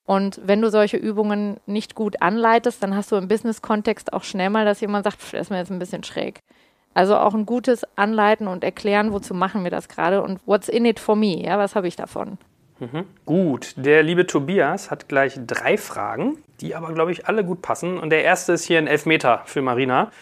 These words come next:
Speaker 2: Gibt es einen positiven, hart belegbaren Zusammenhang zwischen Achtsamkeit beziehungsweise Meditation auf die Leistung von Führungskräften?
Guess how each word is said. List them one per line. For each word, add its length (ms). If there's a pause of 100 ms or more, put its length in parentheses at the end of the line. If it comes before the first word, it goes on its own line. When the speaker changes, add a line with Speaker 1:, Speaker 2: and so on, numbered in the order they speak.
(260)
Speaker 2:
Gibt 200
es 120
einen 240
positiven, 800
hart 360
belegbaren 580
Zusammenhang 760
zwischen 320
Achtsamkeit 760
beziehungsweise 520
Meditation 800
auf 160
die 100
Leistung 440
von 180
Führungskräften? 920